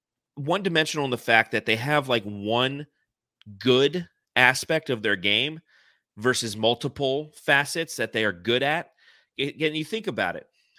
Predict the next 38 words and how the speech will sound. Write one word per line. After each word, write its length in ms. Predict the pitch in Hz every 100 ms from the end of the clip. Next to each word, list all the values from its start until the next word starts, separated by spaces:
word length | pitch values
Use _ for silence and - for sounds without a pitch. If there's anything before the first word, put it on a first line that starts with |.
| _ _
the 80 | 131
way 180 | 151 220
that 140 | 208
James 360 | 131 143 143 123
Jones 280 | 127 120
had 200 | 120 113
this 200 | 107 107
team 200 | - 113
set 220 | 107 107 98
up 140 | 95
in 80 | 95
the 80 | 90
past, 540 | - 78 76 - - _ _ _
and 100 | 117
we've, 180 | 127 117
we've 220 | 120 127
talked 300 | - 151 156
about 240 | 131 120 113
this 160 | 110
on 80 | 104
podcasts 520 | - 123 127 98 92
in 60 | 92
previous 400 | - 110 101 -
seasons, 480 | 147 202 69 60 - _ - - 120
is 160 | 117
he 160 | 170 202
likes 360 | 170 147 - -
to 180 | 127
seek 360 | 107 - 151 156
out 240 | 156 143
players 380 | - 117 110 110
who 300 | - 110 104 - _ _ -
are 340 | 107 104 101 -
elite 540 | 120 123 120 156 202 - 113
or 160 | 113
very, 420 | 95 92 156 185
very 300 | 151 143 143
good 420 | 117 110 101 85